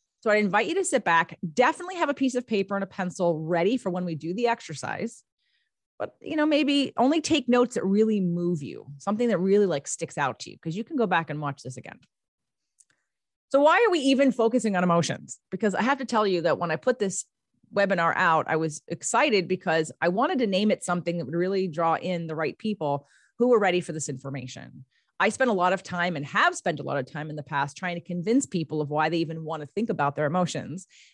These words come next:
And I thought by titling this the way that I did, I wanted to assume, and I may or may not be right, that you guys actually understand the power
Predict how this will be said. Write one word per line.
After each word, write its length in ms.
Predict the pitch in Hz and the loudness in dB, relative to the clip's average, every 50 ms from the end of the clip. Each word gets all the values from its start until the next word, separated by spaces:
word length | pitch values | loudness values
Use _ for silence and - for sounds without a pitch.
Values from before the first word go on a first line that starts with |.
| _ - | _ -4
And 140 | 180 180 175 | -2 0 0
I 100 | 170 165 | 0 -2
thought 380 | - - 226 226 226 - - | 0 0 2 2 2 2 0
by 340 | - 165 165 156 156 156 - _ | 0 0 2 2 0 -2 -4 _
titling 500 | - - - 285 285 285 240 208 196 185 | -10 -4 0 2 4 4 4 4 2 0
this 140 | 170 160 147 | -4 -4 -4
the 80 | - 156 | -4 -2
way 140 | 156 156 151 | -2 -2 -2
that 100 | 156 151 | -2 -2
I 80 | 147 | -2
did, 460 | 160 - 247 226 220 190 185 180 180 - _ _ _ _ _ _ _ - - - | 0 2 2 4 6 4 4 2 0 -4 _ _ _ _ _ _ _ -20 -8 -2
I 120 | - 170 175 | 0 0 2
wanted 320 | 165 170 180 190 196 185 | 2 0 0 0 0 0
to 80 | 185 165 | 0 0
assume, 480 | 160 - - - 262 254 190 202 240 | 0 0 0 0 2 2 2 2 2
and 100 | 247 202 | 0 0
I 100 | 180 190 | 0 0
may 260 | 214 180 165 175 180 | 0 2 2 2 2
or 80 | 175 170 | 0 0
may 140 | 156 151 156 | 0 -2 -2
not 300 | 156 151 156 - - - | -2 -2 -2 -2 -2 -4
be 100 | 160 151 | -4 0
right, 360 | 165 214 185 147 165 175 170 _ _ _ _ - | 0 2 2 2 2 0 -4 _ _ _ _ -2
that 200 | 175 165 139 117 | -2 -2 0 0
you 120 | 185 180 | 0 0
guys 240 | 156 170 160 156 156 | 2 2 0 2 0
actually 320 | 151 151 - - - 165 | 0 -2 -2 -4 -6 -6
understand 720 | 156 151 156 - - 247 254 226 185 165 143 147 160 165 - - | -6 -8 -8 -4 -2 0 0 0 0 0 -2 -2 -4 -6 -8 -6
the 80 | 208 196 | -6 -6
power 600 | - 202 226 214 214 202 170 135 120 120 143 | -4 -2 0 2 2 2 2 0 -2 -6 -12